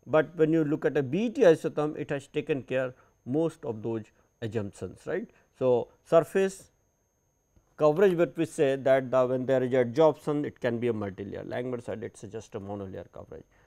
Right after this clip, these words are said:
right. Heat of adsorption vary with surface coverage, right. And there may be the, when, when you say that the surface is covered, some molecules have come to the surface.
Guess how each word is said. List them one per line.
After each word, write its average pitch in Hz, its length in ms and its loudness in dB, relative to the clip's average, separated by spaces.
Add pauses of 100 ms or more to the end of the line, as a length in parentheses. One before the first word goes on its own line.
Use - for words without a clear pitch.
(140)
right. 143 160 -8 (260)
Heat 160 220 -2
of 131 80 2
adsorption 113 500 -4
vary 104 260 -6
with 101 180 -12
surface 98 420 -14
coverage, - 460 -18
right. - 240 -12 (440)
And 120 260 -4 (180)
there 143 260 4
may 156 220 6
be 160 220 2
the, 135 260 -2
when, 131 200 0
when 139 160 2
you 147 60 2
say 180 220 2
that 160 400 4
the 123 340 0
surface 175 480 -2
is 151 140 -4
covered, 139 340 0
some 135 160 -4
molecules 139 520 0
have 147 140 -2
come 135 200 -2
to 131 120 -8
the 123 120 -4
surface. 131 560 0